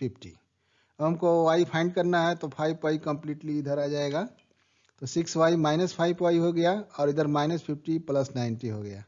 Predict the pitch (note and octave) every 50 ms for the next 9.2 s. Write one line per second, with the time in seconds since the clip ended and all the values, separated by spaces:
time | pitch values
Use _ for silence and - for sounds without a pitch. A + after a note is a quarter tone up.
0 | _ _ _ _ _ _ _ - D3 D#3 D#3 D#3 D#3 D3 D3+ E3 E3+ D#3+ - -
1 | - D#3 D3 D3 D3+ C#3+ D#3+ D3+ C#3+ D3+ D3+ D#3 D3+ D#3 D#3 D3 C#3+ D3+ F3+ F#3
2 | - C#3+ B2 B2 C3+ C3 C3 - D3 D3+ D#3 E3+ E3+ E3+ E3 D#3+ D#3+ E3 F3 F3+
3 | - - - _ _ _ _ _ - D3 D3+ D3 D3+ D#3 D#3 E3 D#3+ D#3+ - C#3+
4 | D3 D3+ D3 D#3+ D3 D3 C#3+ C3+ C#3+ C#3 C#3 C#3 C#3+ E3+ - - D3 C3 B2+ B2
5 | B2 B2 C#3+ F3+ G#3 - - - - - - - B2 A#2 A#2+ A2+ A2 A2 G#2+ G#2+
6 | G#2 G2+ G2 G2+ G2 G2 G2 - - B2+ C#3 E3 E3 F#3+ F#3+ F#3 E3+ F3 E3 D#3+
7 | E3 F3 E3 E3+ - - E3+ D#3+ D#3+ D3+ D#3 G3 A#3+ - - _ _ - _ _
8 | _ _ _ _ _ _ _ _ _ - C#3+ C#3 C#3+ C#3+ D3+ E3 E3+ F3 E3+ F3
9 | F3 F3+ F3+ F#3